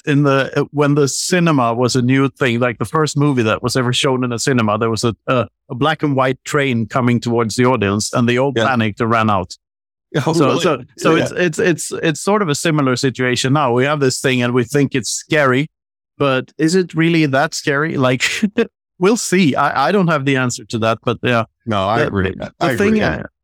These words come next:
Speaker 1: the thing I
Speaker 2: Yeah.
Speaker 1: disagree with about this absolute truthfulness layer thing,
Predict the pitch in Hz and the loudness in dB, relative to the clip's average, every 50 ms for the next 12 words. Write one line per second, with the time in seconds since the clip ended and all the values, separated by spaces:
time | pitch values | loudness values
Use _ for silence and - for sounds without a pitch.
0 | _ _ _ - - 160 170 - - 220 240 233 185 170 160 156 - 151 127 147 | _ _ _ -8 -4 -4 -2 0 2 2 2 2 2 2 0 0 -2 -2 0 0
1 | 160 175 165 151 143 127 120 127 117 127 127 123 - - 131 123 - - - - | 2 2 2 2 2 2 2 0 0 0 -2 -2 -2 -2 -2 -2 -2 -2 -6 -6
2 | - - 143 139 131 127 - 123 123 127 120 - - - 151 139 - - - 123 | -6 -4 -2 -2 -2 -2 -2 -2 0 0 0 -2 0 0 0 0 0 0 -2 -2
3 | 123 117 117 127 123 110 - - - - 139 139 143 139 127 120 110 - - _ | 0 2 2 0 0 0 -2 -6 -4 -2 0 0 0 0 0 -2 -4 -6 -12 _
4 | _ _ _ _ - 131 120 113 127 143 156 | _ _ _ _ -2 0 2 2 2 2 2